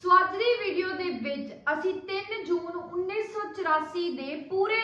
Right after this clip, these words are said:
ਦਿਨ ਦਾ ਇਤਿਹਾਸ ਦੱਸਾਂਗੇ ਅਤੇ ਤਿੰਨ ਜੂਨ ਉੱਨੀ ਸੌ ਚੁਰਾਸੀ ਨੂੰ ਸੰਤ ਜਰਨੈਲ ਸਿੰਘ ਭਿੰਡਰਾਲੇ ਜੀ ਕਿੱਥੇ ਸੀ ਤੇ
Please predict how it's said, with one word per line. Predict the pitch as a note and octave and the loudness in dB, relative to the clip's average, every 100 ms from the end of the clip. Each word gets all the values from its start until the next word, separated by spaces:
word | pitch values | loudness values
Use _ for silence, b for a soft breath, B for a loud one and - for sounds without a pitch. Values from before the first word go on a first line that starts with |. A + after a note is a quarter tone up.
| A4 | 0
ਦਿਨ | E4+ D#4+ C#4 | -4 -4 0
ਦਾ | C4 B3+ | 2 2
ਇਤਿਹਾਸ | C4+ F4+ E4 C#4 C4 A#3+ | -2 -2 2 2 2 -4
ਦੱਸਾਂਗੇ | A#3+ C4 B3+ A#3 - F4+ | -8 -6 -6 -4 6 6
ਅਤੇ | F4+ D4 D4+ - - | 6 -2 -4 -6 -6
ਤਿੰਨ | F#4 G4 A4 D4 | -4 -4 -6 -6
ਜੂਨ | D#4+ D#4 D4+ | -4 -4 -4
ਉੱਨੀ | - E4+ F#4+ A4 A#4 | -10 -6 -4 -2 -4
ਸੌ | G#4 G4 F#4+ | -4 -6 2
ਚੁਰਾਸੀ | D#4+ C#4+ - F4 | 4 6 4 -4
ਨੂੰ | D4 A3+ G3 - | -4 -4 -6 -6
ਸੰਤ | - E4+ E4+ C#4+ | -2 0 -2 -4
ਜਰਨੈਲ | D#4 D4+ D4 D4+ D#4+ F4+ - | 2 2 2 0 0 0 -2
ਸਿੰਘ | F4+ F4 G4 | -4 -4 -2
ਭਿੰਡਰਾਲੇ | F#4 C#4+ C#4+ D4 D4 | -2 4 4 4 2
ਜੀ | C#4+ D4 C#4 | -2 -6 -8
ਕਿੱਥੇ | C4 - C4 B3+ | -10 -8 -6 -6
ਸੀ | B3+ C4+ D#4+ | -8 -8 -8
ਤੇ | E4+ | -6